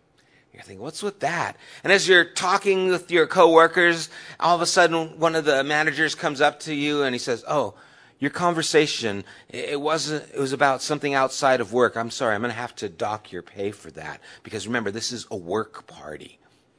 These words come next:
You're like, "What? I, I didn't get the memo. I didn't get the rules. I, I didn't know that was part of the party." Go up to someone else and they say, "Hey, we're gonna have to, we're gonna have to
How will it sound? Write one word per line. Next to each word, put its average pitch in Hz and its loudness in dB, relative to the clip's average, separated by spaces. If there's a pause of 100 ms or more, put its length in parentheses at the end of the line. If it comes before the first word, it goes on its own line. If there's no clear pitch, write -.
(220)
You're 98 -20
like, - -20
"What? 180 -8 (520)
I, 202 -18
I 135 -8
didn't 151 -6
get 180 -4
the 160 -2
memo. 151 4
I 110 6
didn't 156 2
get 185 0
the 147 0
rules. 135 4
I, 139 0
I 151 0
didn't 165 -4
know 147 6 (380)
that 151 0
was 151 2
part 156 2
of 139 2
the 127 -2
party." 147 0 (1300)
Go 143 4
up 143 0
to 127 -8
someone 135 -2
else 131 2
and 123 -6
they 110 -6
say, 113 -6
"Hey, 117 -6
we're 123 -6
gonna 131 -4
have 135 -8
to, 110 -4 (320)
we're 127 -4
gonna 143 2
have 135 -6
to 113 2